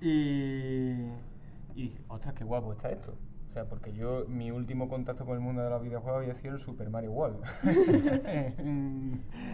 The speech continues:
de dieciséis bits. Claro. Entonces, pues, me entró el voluntad y dije, "Me voy a comprar una Play tal". Y que no sé cuándo voy a sacar tiempo, pero me, <laughs> me entró el voluntad y dije, "Esto está chulo", y,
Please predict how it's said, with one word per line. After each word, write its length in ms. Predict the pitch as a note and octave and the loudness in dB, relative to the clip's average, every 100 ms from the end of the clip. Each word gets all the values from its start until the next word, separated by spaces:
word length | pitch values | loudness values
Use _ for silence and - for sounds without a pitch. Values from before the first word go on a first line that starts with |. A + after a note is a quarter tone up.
| - - | -6 2
de 80 | E3 | 4
dieciséis 580 | D3 C#3+ C3 B2 B2 | 6 4 0 0 -2
bits. 180 | D#3+ - G#2+ G#2+ E2+ - G2+ - | -2 -4 -2 0 0 -2 -4 2
Claro. 260 | B2 C#3 - - - - - - - - - - | 2 2 -2 -10 -10 -10 -12 -14 -14 -14 -14 -8
Entonces, 400 | C3+ C3 C3+ D3+ D3 | -6 -4 -2 -2 0
pues, 680 | D#3 C3 B2 A#2+ A#2 A#2 A2 G2+ - C3 | 0 2 2 2 0 -2 -6 -8 -10 -10
me 120 | C3+ | -4
entró 200 | B2+ C#3+ | -2 0
el 80 | D#3 | 0
voluntad 380 | D#3+ F3+ E3 D3 | 0 0 0 -2
y 80 | |
dije, 180 | B2+ A#2 | -2 -4
"Me 180 | G2 D3 | -2 -2
voy 100 | D#3 | -2
a 60 | C3+ | -4
comprar 360 | A2+ A2+ G#2+ | -8 -6 -6
una 520 | G#2+ G#2+ G#2 G2+ G#2 G#2 | -4 -4 -4 -6 -8 -8
Play 480 | A2 G#2 G2+ G2+ G2+ - - - - | -6 -6 -6 -8 -8 -10 0 0 0
tal". 120 | - - - - - | -2 -4 -2 -2 -4
Y 1040 | A2+ A2 G#2+ G#2+ G#2+ A2 A2+ A2+ - - - | -6 -6 -6 -6 -4 -6 -8 -10 -12 -12 -10
que 140 | G#2 G2+ G2 G2+ G2+ - - G#2 | -8 -6 -6 -8 -10 -10 -10 -8
no 120 | A2 | -8
sé 140 | A2 G#2 | -8 -4
cuándo 200 | A#2 A2+ | -4 -2
voy 80 | G#2 | -4
a 40 | |
sacar 200 | A2+ A#2+ | -6 -6
tiempo, 280 | B3 - - - | -4 -6 -6 -8
pero 180 | G#3 | -8
me, 120 | A3 A#3 | -6 -4
<laughs> 220 | A#3+ C4 | 0 4
me 120 | C#4 | 6
entró 260 | D4 C#4+ F3 | 4 6 6
el 100 | D3 | 6
voluntad 460 | D#3+ E3 F3 C#3+ C#3 | 2 0 0 -2 -2
y 100 | B2+ | -2
dije, 180 | A2+ | -2
"Esto 160 | G#2+ C#3+ | -4 -8
está 280 | B2 - A#2+ | -8 -6 -6
chulo", 260 | D#3+ D#3+ D3 | -4 -4 -4
y, 220 | B2 | -4